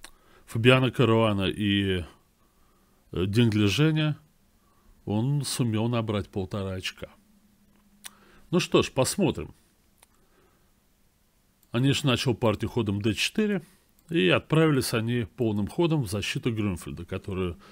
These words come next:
разумеется, француз всё время играет, но и Гири не новичок, далеко не новичок. Он сам Грюнфельда играл всю свою карьеру и разбирается в этом деле неплохо.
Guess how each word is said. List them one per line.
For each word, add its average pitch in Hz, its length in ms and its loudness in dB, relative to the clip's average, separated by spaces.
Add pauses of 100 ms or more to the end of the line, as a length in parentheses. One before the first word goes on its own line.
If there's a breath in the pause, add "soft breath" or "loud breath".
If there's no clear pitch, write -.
(280 loud breath)
разумеется, 147 540 4
француз 107 420 -2
всё - 160 -2
время 127 260 0
играет, 202 400 -2
но 220 240 2
и 208 260 2
Гири 147 600 4 (460 soft breath)
не 139 100 6
новичок, 147 640 6 (160)
далеко 135 480 2
не 131 120 2
новичок. 92 580 -4
Он 101 100 -4
сам 156 380 -2 (280 soft breath)
Грюнфельда 120 600 0
играл 107 260 -4
всю 107 220 -6
свою 95 260 -4
карьеру 90 640 -6
и 113 100 -10 (640 soft breath)
разбирается 127 640 -2
в 117 40 0
этом 113 220 -4
деле 107 220 -2
неплохо. 107 500 -10